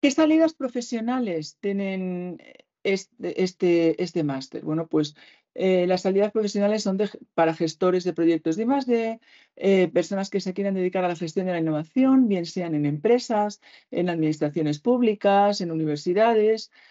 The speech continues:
comunicación en instituciones científicas y universitarias, eh, mediación social en controversias científico-tecnológicas, emprendedores sociales, gestores empresariales de la innovación,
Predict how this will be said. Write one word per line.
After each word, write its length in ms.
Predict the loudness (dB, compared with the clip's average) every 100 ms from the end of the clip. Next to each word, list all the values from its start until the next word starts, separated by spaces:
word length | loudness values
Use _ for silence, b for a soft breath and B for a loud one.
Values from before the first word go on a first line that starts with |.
| b
comunicación 880 | 0 2 2 0 0 -4 -2 0 0
en 80 | 0
instituciones 640 | -4 -6 -6 -4 -6 -6
científicas 680 | -6 -6 -6 -6 -4 -4 -2
y 60 |
universitarias, 1120 | -2 0 0 0 -4 0 2 2 0 -2 -8 -16 b b -10
eh, 720 | -6 -4 -2 0 0 0 -2
mediación 720 | -2 0 2 2 2 0 -2 0
social 540 | -4 -2 0 2 2
en 120 | -2
controversias 600 | -4 -4 -2 -2 -2 -6 -4
científico-tecnológicas, 1500 | -6 -4 -6 -2 0 0 0 2 2 0 0 0 2 -2 -8 B B
emprendedores 680 | -2 2 2 2 2 4 2
sociales, 800 | 0 -4 2 4 4 4 2 0
gestores 480 | -6 -8 -4 -4 -4
empresariales 580 | -6 -8 -6 -4 -4 -2
de 80 | -2
la 80 |
innovación, 880 | 0 0 -2 -2 2 4 4 2 0